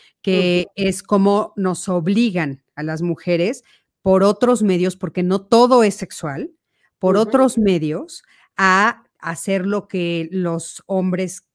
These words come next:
Speaker 1: querían. Y bueno, por supuesto, es gravísimo que siempre estaba de por medio esta idea de,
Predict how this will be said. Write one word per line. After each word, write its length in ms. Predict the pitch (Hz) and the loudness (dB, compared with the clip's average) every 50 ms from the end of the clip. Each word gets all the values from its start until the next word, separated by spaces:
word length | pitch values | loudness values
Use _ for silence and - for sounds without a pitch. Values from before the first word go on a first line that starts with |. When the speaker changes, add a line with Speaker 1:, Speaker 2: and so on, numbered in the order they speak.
| _ - | _ -8
Speaker 1:
querían. 480 | 185 180 180 214 233 226 196 165 160 - _ _ _ _ _ _ _ _ - | -6 -4 -4 -2 -2 -2 -4 -4 -6 -10 _ _ _ _ _ _ _ _ -4
Y 160 | 214 208 196 | -2 -2 0
bueno, 320 | 160 190 185 180 180 170 - | 2 2 2 2 0 0 -2
por 160 | 170 156 - | -6 -8 -6
supuesto, 420 | - 175 143 185 175 - - 208 | -8 -8 -6 -6 -6 -4 -4 -4
es 220 | 196 160 165 160 147 | -4 -4 -6 -6 -2
gravísimo 1000 | 202 214 202 202 208 208 202 233 247 233 - - 240 220 208 202 240 330 339 - | 0 0 2 2 2 2 2 2 0 0 0 0 2 2 2 2 0 -2 -4 -4
que 300 | - 190 175 170 175 - | -4 -2 -2 -2 -2 -4
siempre 800 | - - - - 208 202 190 190 180 - 214 214 226 220 196 165 | -8 -12 -8 -2 0 2 2 2 0 0 0 0 0 0 -2 -4
estaba 460 | 165 - - - 175 165 175 180 170 - | -8 -8 -8 -6 -4 -2 -2 -4 -6 -8
de 180 | 175 170 175 - | -10 -8 -8 -6
por 180 | - 175 170 | -6 -4 -4
medio 580 | 175 170 170 160 175 180 196 196 190 175 - _ - | -2 -2 -2 -2 -2 -2 -2 -2 -4 -4 -8 _ -12
esta 340 | 165 160 - - - 185 | -10 -10 -10 -8 -6 -4
idea 320 | 175 165 165 170 165 165 170 | -4 -2 -2 -2 -2 -4 -4
de, 340 | 156 175 165 160 160 160 | -2 -2 -2 -2 -4 -6